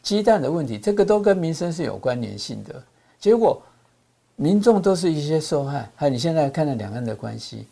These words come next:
两岸的关系这样的一个紧绷，结果两岸的人民互动你少了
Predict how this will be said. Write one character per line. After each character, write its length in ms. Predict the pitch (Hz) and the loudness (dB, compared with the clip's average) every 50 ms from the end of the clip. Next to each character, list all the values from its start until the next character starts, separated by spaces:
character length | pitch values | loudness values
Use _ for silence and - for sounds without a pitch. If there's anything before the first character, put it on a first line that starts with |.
| _ _ _ _ _ | _ _ _ _ _
两 160 | - 147 185 | -4 0 0
岸 60 | 208 | 2
的 60 | 190 170 | 2 2
关 160 | 180 180 175 | 2 2 2
系 220 | 160 170 175 185 - - _ _ _ _ _ _ _ - | 0 -2 -2 -4 -6 -14 _ _ _ _ _ _ _ -2
这 120 | - 208 | 2 2
样 80 | 214 185 | 2 4
的 100 | 143 139 | 2 0
一 40 | 135 | -2
个 120 | 135 123 | -2 -4
紧 260 | - - 104 95 98 | -6 -6 -12 -12 -12
绷， 300 | 98 117 110 113 123 139 - _ _ _ _ _ _ _ _ _ | -10 -8 -8 -8 -10 -12 -16 _ _ _ _ _ _ _ _ _
结 120 | - - 156 | 0 2 4
果 100 | 165 151 | 4 6
两 180 | 127 113 117 | 6 4 4
岸 120 | 139 147 131 | 4 2 2
的 120 | 120 113 | 2 0
人 140 | 107 113 120 | 0 0 -2
民 140 | 120 110 104 | -2 -4 -4
互 180 | 104 135 123 | -4 -4 -4
动 180 | 117 131 120 107 | -4 -4 -6 -6
你 80 | 104 | -6
少 200 | 110 - - 110 | -8 -8 -10 -10
了 120 | 110 - | -12 -12